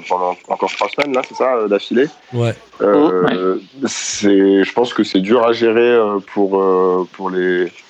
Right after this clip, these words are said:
Speaker 1: pour les corps et, et même pour les, pour les esprits, quoi. Enfin, je pense qu'il faut, il faut réussir à, à sortir de cette, euh,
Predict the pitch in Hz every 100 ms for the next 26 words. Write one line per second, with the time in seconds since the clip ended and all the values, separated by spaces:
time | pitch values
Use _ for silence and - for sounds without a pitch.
0 | - - - - - 104 95 95 117 113
1 | 104 92 87 85 87 87 90 90 98 95
2 | 92 92 87 87 87 85 82 90 - 135
3 | 107 - 92 - 98 - - 92 - 90
4 | 85 53 53 95 95 101 92 101 - 110
5 | 101 92 95 101 90 107 101 98 - 98
6 | 90 95 92 90